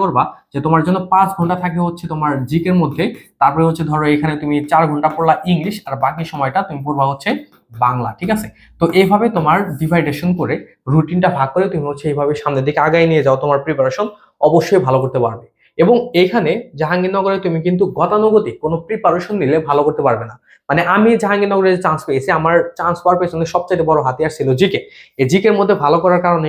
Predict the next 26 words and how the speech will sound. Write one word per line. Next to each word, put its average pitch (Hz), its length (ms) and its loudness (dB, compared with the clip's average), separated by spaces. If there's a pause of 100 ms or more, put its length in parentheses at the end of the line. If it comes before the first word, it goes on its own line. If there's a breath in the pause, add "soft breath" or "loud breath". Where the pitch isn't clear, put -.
কিন্তু 175 260 -4
আমার 143 160 -2 (100)
এরকম 139 280 -2
একটা 131 160 -14
মেরিট 127 280 -6
আসছে। - 160 -12 (420)
তো 156 40 2 (120)
জিকের 196 260 4
মধ্যে 190 200 2
তোমরা 196 220 2
অবশ্যই 165 380 2
ভালো 143 200 -2
করে 160 140 -2 (420)
হাইলাইট 151 300 4
করবে, 117 240 0
ঠিক 190 140 -2
আছে? - 120 -10 (340 soft breath)
এখন 175 300 2 (220)
ব্যাপার 160 280 2
হচ্ছে 175 220 -2
যে 208 60 4 (100)
তোমরা 170 180 2 (200)
এখানে 208 220 0 (220)
অবশ্যই 165 400 2 (120)
একটা 147 180 -4
জিনিস 160 160 -6